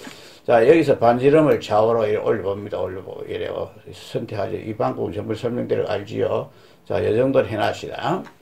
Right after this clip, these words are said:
이 정도 해놓고 다음에 봅시다. 또 지금 이 마우스를 갖다 대보면 구형 카메라 적용되는데 이 구형 카메라를 갖다가 또,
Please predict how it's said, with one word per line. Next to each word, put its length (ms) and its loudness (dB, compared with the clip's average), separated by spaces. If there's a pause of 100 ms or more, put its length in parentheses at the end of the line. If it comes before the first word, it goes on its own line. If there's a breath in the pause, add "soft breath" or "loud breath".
(1120 soft breath)
이 40 -8
정도 400 -2
해놓고 680 -8 (460)
다음에 200 -14
봅시다. 420 -14 (2250 soft breath)
또 720 -2 (240)
지금 300 2
이 260 6
마우스를 380 6
갖다 200 2
대보면 640 0
구형 280 4
카메라 420 4
적용되는데 880 -4
이 120 -2
구형 380 2
카메라를 600 4
갖다가 560 0
또, 340 -6